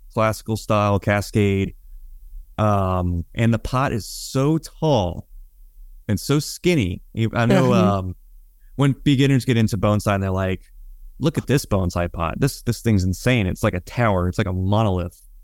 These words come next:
Speaker 1: of a
Speaker 2: Mm-hmm.
Speaker 1: bonsai pot." And they're like, "Oh, I wish I could put a tree in that." And when the tree is supposed to be roughly the, the fifty percent, it should be more in some cases, of the show,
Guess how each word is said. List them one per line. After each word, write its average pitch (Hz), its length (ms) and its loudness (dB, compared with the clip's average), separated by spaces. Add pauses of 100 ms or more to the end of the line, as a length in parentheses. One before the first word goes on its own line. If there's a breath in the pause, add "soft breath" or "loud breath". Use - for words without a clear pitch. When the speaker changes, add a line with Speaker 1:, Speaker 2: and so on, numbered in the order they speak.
(260)
Speaker 1:
of 202 80 4
a 196 60 4 (100)
Speaker 2:
Mm-hmm. 175 240 4
Speaker 1:
bonsai 139 360 2
pot." 90 260 -6 (920)
And 139 80 4
they're 123 60 2
like, 107 220 0
"Oh, 147 260 2
I 113 60 0
wish 123 180 2
I 135 40 0
could 113 120 -2
put 104 100 -6
a 90 60 -2
tree 151 320 0
in 104 80 2
that." 95 260 -4 (800)
And 131 480 2 (640)
when 135 160 4
the 135 80 2
tree 262 340 0
is 226 100 0
supposed - 280 0
to 127 60 -6
be 107 540 0 (1120)
roughly 127 600 2
the, 107 240 2
the 110 120 0
fifty 131 360 0
percent, 123 500 0
it 107 100 -2
should 117 160 2
be 117 100 4
more 98 340 4
in 104 80 2
some 113 180 0
cases, 123 460 0
of 90 180 0
the 98 80 0
show, 104 540 -2